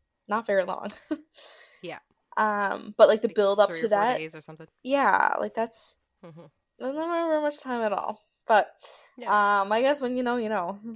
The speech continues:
Speaker 1: Who knows?
Speaker 2: <laughs>
Speaker 1: I don't know. <laughs> Um, but, like, the build up to it was still really good. To the, like, I, I got giddy when, like,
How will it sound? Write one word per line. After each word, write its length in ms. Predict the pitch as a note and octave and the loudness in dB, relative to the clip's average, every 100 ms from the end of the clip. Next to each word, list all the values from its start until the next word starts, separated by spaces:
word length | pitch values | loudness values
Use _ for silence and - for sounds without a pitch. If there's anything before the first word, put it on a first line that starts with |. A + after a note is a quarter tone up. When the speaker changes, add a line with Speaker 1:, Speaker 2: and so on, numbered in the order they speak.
| - _ | -18 _
Speaker 1:
Who 80 | A3 | -10
knows? 300 | - - - _ _ _ - | -10 -12 -20 _ _ _ -18
Speaker 2:
<laughs> 120 | - - - - - C#4 - | -16 -14 -16 -14 -14 -14 -10
Speaker 1:
I 60 | |
don't 40 | G3+ | -4
know. 680 | A3 - G#3+ - - E4+ - | -2 -4 -8 -10 -2 -2 -2
<laughs> 100 | - - - _ G#3 | -8 -20 -20 _ 4
Um, 440 | G#3+ G#3 G#3 G3+ _ _ | 6 6 4 0 _ _
but, 380 | A3 G3+ F#3 - - _ _ - | 6 8 6 2 -6 _ _ 0
like, 140 | A3+ | 2
the 80 | A#3 | 4
build 320 | G#3 G#3 G3+ | 4 4 8
up 160 | A3 A3 | 8 6
to 180 | - B3+ | 2 4
it 100 | C4+ | 4
was 160 | G#3 G#3 | 4 -2
still 680 | - G3 F#3 F3+ E3+ D#3+ - | 0 4 6 6 4 0 -2
really 240 | G3 F3+ D#3+ | 2 2 2
good. 180 | E3 D#3+ | -2 -4
To 120 | G3 | -8
the, 80 | F3+ | -2
like, 180 | F3+ D#3+ | -2 2
I, 220 | - F3+ E3+ _ - | 2 2 0 _ 2
I 100 | F#3+ | 6
got 260 | F#3+ F#3+ | 6 4
giddy 420 | G3+ D#3 C#3 A2+ _ _ | -2 -4 -6 -14 _ _
when, 240 | F3+ F3 | -6 -4
like, 400 | E3+ D#3 D3+ - | -4 -4 -8 -14